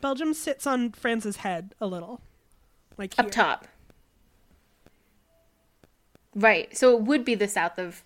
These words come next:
Speaker 2: Belgium and
Speaker 1: South
Speaker 2: the north
Speaker 1: of Belgium,
Speaker 2: of France.
Speaker 1: north of France, yeah.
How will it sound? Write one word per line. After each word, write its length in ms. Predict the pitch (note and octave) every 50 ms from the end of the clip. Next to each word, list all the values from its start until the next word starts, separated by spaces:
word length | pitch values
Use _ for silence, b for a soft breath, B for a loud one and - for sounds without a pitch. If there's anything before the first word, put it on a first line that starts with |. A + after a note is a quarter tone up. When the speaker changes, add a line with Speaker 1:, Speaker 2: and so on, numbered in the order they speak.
| _
Speaker 2:
Belgium 540 | - F#3 F3+ F3+ E3+ E3+ D#3 D3+ - - G#3 _ _ _ b b b b b b b b
and 80 | b G3
Speaker 1:
South 140 | G3 F#3 F#3
Speaker 2:
the 60 | F#3+
north 60 | -
Speaker 1:
of 40 | -
Belgium, 240 | B3 A#3+ A#3 G#3+ A3
Speaker 2:
of 40 |
France. 280 | G#3+ G#3+ G#3 - - -
Speaker 1:
north 280 | A3 A3 G#3+ G#3 - - _ _
of 100 | - F#3+
France, 360 | - - F#3+ E3+ D#3+ F#3+ - -
yeah. 200 | F#3 C3+ A3+ A#3+